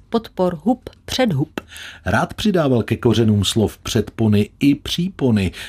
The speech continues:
Speaker 2: a tak z jeho dílny pocházejí výrazy jako předpažiti, připažiti,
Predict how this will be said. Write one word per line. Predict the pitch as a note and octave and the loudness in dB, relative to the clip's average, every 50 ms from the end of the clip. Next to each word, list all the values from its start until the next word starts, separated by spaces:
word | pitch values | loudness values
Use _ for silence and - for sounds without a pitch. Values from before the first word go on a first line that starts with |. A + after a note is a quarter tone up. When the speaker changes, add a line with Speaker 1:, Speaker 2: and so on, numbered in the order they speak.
| - - | -12 -6
Speaker 2:
a | - A#2 | -6 -2
tak | - A2+ G#2 F#2+ | -2 -2 -4 0
z | G#2+ | 0
jeho | A#2 A2+ F#2+ G2+ G2+ | 2 2 4 2 2
dílny | E2+ G#2 B2 D#3 F3+ G3 G3+ | 2 4 2 4 4 2 2
pocházejí | F#3+ - C3+ - - B2+ A#2+ A#2+ G#2+ A2+ A2 G#2 F#2 F2+ | 0 0 -4 -2 0 -2 0 2 2 4 4 4 2 2
výrazy | F2 A2 C#3+ E3 D#3 D3+ D3 B2 B2 B2 | 0 0 0 0 0 0 0 2 2 2
jako | A#2+ G2+ F2+ - - D2+ C#2+ - - - _ _ - - | 2 2 0 -2 -6 -8 -8 -8 -14 -20 _ _ -20 -14
předpažiti, | - - - F#3 F#3 - - - F3 E3 D#3+ C3+ D3 D3+ C3+ - - D3 C#3+ C3+ - - | -10 -2 0 0 0 -2 -4 -2 0 0 0 0 0 -2 -4 -4 0 0 0 0 0 -4
připažiti, | - - - B2+ A#2+ - - A2+ A#2 G2 F#2+ G#2+ A2 - - - C#3+ D3+ D#3 | -4 0 0 0 0 0 0 0 0 2 0 0 -2 -2 -2 -2 -2 -2 -2